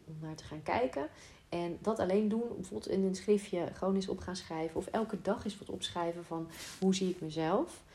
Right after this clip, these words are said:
En dan kan het bijvoorbeeld zijn, zomaar zijn, dat je, eh,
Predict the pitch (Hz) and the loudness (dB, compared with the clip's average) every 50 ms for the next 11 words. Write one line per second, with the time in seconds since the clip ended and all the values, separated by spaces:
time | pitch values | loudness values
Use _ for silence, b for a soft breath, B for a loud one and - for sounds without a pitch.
0 | B B B B B - 196 226 233 226 - 311 359 359 262 220 202 - 240 214 | B B B B B 0 0 0 2 0 0 2 2 2 0 0 0 0 0 0
1 | 170 156 - - 226 233 226 180 156 151 156 165 185 190 190 - - - 214 208 | 0 -2 -2 0 2 2 2 2 0 0 0 0 0 -2 -2 -4 -4 0 0 2
2 | 202 185 170 170 202 202 190 170 170 170 - - - 180 196 196 - - 156 156 | 2 0 0 2 2 2 2 2 0 -4 -6 -2 0 2 2 2 0 -4 -4 -4
3 | 156 - - - - 143 | -4 -6 -10 -12 -12 -10